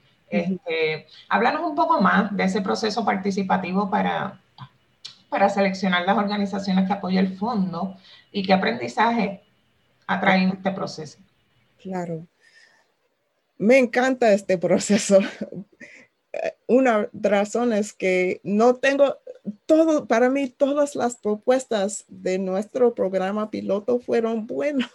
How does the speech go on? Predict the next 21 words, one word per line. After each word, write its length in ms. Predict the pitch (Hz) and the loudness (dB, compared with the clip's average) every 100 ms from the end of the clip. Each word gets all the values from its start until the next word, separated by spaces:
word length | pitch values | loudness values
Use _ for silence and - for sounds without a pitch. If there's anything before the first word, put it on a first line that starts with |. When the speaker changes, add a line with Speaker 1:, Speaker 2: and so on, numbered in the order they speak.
| - | -2
Speaker 2:
<laughs> 320 | 320 - _ | 0 -2 _
buenas. 1120 | 262 208 240 226 269 262 233 190 - - - - 539 571 427 285 - | -6 -2 -2 2 0 0 -2 -4 -6 -18 -20 -16 -14 -10 -10 -12 -6
Y 480 | - 233 226 226 - _ | 0 4 4 2 -4 _
qué 160 | 233 247 | 4 6
bueno 380 | 254 262 247 | 6 4 2
que 180 | 247 220 | 4 2
yo 300 | 214 220 226 | 6 6 6
no 240 | 233 226 220 | 4 2 0
tenía 560 | - 214 220 226 226 | -2 -2 2 4 4
que 340 | 233 220 214 214 | 4 4 6 6
decidir 600 | 214 - 233 247 247 294 - | 4 4 4 8 8 6 6
<laughs> 400 | 440 - - - | 4 6 -4 -10
quién 380 | - 226 294 277 | 0 6 6 4
iba 340 | 269 262 240 | 0 2 2
a 40 | 220 | 2
recibir 520 | 220 220 208 202 202 | 0 -2 -4 -4 -4
el 140 | 190 | -4
dinero. 360 | 196 190 180 - - - 554 571 427 - | -6 -8 -8 -10 -16 -18 -16 -16 -16 -6
Am, 380 | - 214 196 208 | 4 4 4 0
pero 520 | - 233 220 202 220 - _ _ _ _ _ _ _ - - _ _ _ _ - - _ - - _ _ _ - - | 4 6 6 4 2 -6 _ _ _ _ _ _ _ -20 -20 _ _ _ _ -18 -18 _ -20 -20 _ _ _ -20 -10
cuando 880 | - 226 233 240 240 233 226 220 - | 2 4 6 8 8 8 6 4 -2